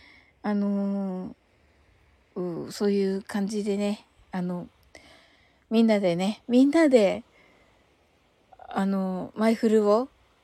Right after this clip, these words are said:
できて、なんか、とっても嬉しいですね。はい。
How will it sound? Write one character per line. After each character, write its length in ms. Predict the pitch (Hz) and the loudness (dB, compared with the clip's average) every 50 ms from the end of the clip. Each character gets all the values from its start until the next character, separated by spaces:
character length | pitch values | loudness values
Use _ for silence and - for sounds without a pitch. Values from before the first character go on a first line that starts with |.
| _ _ _ _ _ _ _ - | _ _ _ _ _ _ _ -4
で 160 | 202 214 240 | 0 0 0
き 100 | 240 - | 0 0
て、 240 | - 208 180 - - - - _ _ _ _ _ _ - | 0 0 0 0 -2 -8 -20 _ _ _ _ _ _ -8
な 180 | 208 208 208 | -6 -4 -4
ん 60 | 202 | -4
か、 300 | - - 180 170 160 - _ _ - | -4 -4 -4 -4 -6 -8 _ _ -8
と 120 | - - 233 | -2 -2 -2
っ 20 | |
て 200 | - - - 254 | 0 4 4 6
も 260 | 247 254 240 220 - _ _ _ - - | 6 6 2 2 -2 _ _ _ -2 0
嬉 220 | 233 233 220 - | 0 0 0 0
し 360 | - 226 214 208 180 - - _ _ _ _ - | 0 0 0 0 -2 -4 -8 _ _ _ _ -4
い 20 | |
で 100 | 202 240 | -2 -2
す 140 | 233 - 196 | -2 -2 -4
ね。 480 | 190 202 202 202 214 214 214 214 220 233 - | -4 -2 -2 -2 -2 -4 -4 -6 -8 -8 -2
は 180 | - 254 247 | 0 2 2
い。 160 | 202 - 233 | 2 0 -4